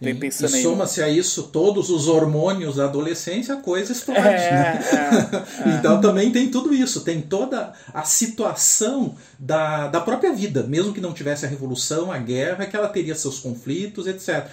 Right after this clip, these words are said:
Speaker 2: E agora, o desterro, ou até posso, a, sugerir até um termo um pouco mais amplo, a diáspora dela, porque ela leva a
Speaker 1: Aham.
Speaker 2: cultura para outros mundos, né? Então penso a diáspora a partir da arte que ela produz. É, nessa diáspora, ela potencializa tudo isso.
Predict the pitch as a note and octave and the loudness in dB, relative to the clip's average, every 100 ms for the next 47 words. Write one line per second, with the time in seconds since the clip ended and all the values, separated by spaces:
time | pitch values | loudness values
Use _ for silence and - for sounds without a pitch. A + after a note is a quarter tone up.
0 | - - E3 F3+ D#3 D3 C#3 D3 D3+ D#3 | -20 -2 2 2 4 4 4 2 2 2
1 | - - G3+ A3+ B2 A#2 - - D#3 D3+ | 2 2 2 2 0 -4 -8 -4 2 4
2 | G3 G#3 G#3+ G3+ G#3 E3 D#3 C#3 B2+ A#2+ | 4 0 0 -2 -2 -4 -2 -2 -2 -4
3 | - - - - - C3 C#3 D3+ D3+ C#3 | -8 -14 -16 -12 -6 -2 -2 -2 -4 -4
4 | - D3+ D3+ C#3 D3 C#3+ C3+ C3 B2+ - | -2 -2 -2 -4 -6 -6 -6 -4 -4 -6
5 | - D#3+ F#3 C#3 B2+ C3 C#3 - - E3 | -2 -2 0 -2 -2 0 0 0 0 0
6 | B3+ A#2+ C#3+ G3+ C#3+ A#2 B2+ B2 - - | -2 0 -2 -2 -6 -4 0 0 -2 -6
7 | C3 C#3 F3+ G#3+ D3+ D#3 C#3 C#3 C#3 E3+ | 2 4 6 4 0 -2 2 4 2 2
8 | D3 C3+ C#3 D3+ D3+ B2+ B2+ G3+ A3 A#2+ | 0 2 2 0 -2 -2 0 0 0 -2
9 | A#2 C#3+ D#3 D3 D3+ D3+ C3+ C3+ C3 C3+ | -4 -4 -4 -4 -4 -2 -2 0 0 0
10 | - D#3+ - - - C3+ - C3+ C#3+ C#3+ | -2 -2 -4 -8 -10 -6 -4 -4 -4 -2
11 | B2 E3+ F3+ - C3+ B2 C3 B2 A#2+ F#3 | -2 -2 -6 -8 -6 -6 -4 -4 -2 -2
12 | B3+ - - - - C#3+ D#3+ D3+ E3 D#4 | -4 -6 -12 -14 -4 -2 -2 -2 -2 0
13 | - B3 C3+ B2+ C3 C#4 - G3 D3+ - | 0 0 -2 -2 -2 -6 -6 -8 -8 -6
14 | F3+ G#3 B3+ C4+ D4 - - C4 F3+ A3+ | -6 -4 -6 -4 -4 -2 -2 -2 0 2
15 | C#4+ E3+ C3+ C3+ A#2 A2+ A2+ - | 2 0 -2 -2 -4 -4 -6 -10